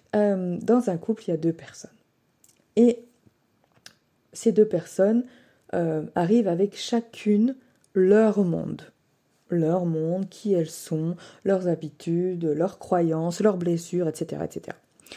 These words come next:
Leur passé, enfin, tout ça. Euh, et souvent, ce qu'on peut voir dans un couple, c'est que soit on se met en fusion totale, donc on essaye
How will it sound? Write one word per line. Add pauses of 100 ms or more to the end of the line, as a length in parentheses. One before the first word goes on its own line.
(180)
Leur
passé,
enfin, (160)
tout
ça. (840)
Euh, (880)
et (100)
souvent, (380)
ce
qu'on
peut
voir (100)
dans
un
couple,
c'est
que (560)
soit (560)
on
se
met
en
fusion
totale,
donc
on
essaye